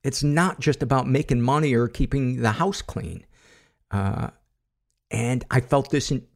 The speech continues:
incredible comfort when she reminded me of that, because that I do know. I go to my support groups without fail. I make phone calls and I receive phone calls from people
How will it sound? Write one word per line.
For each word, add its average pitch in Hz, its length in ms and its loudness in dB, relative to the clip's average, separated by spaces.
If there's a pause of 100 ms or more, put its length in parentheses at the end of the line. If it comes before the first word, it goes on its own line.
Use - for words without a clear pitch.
(420)
incredible 170 580 -2
comfort - 720 0
when 117 140 2
she 147 200 -2
reminded 139 640 2
me 110 140 0
of 101 100 -6
that, 98 220 -2
because 147 280 0
that 226 240 2
I 202 100 4
do 190 300 0
know. 135 200 2 (520)
I - 80 2
go 156 280 4
to 190 80 4
my 135 160 2
support 113 460 2
groups 104 300 -4
without 117 340 -2
fail. - 480 -2 (1080)
I 120 80 4
make 123 320 4
phone 107 260 2
calls 101 380 -4
and 113 100 0
I 113 60 4
receive 123 440 0
phone 120 300 -2
calls - 340 -6
from - 220 -6
people - 420 -4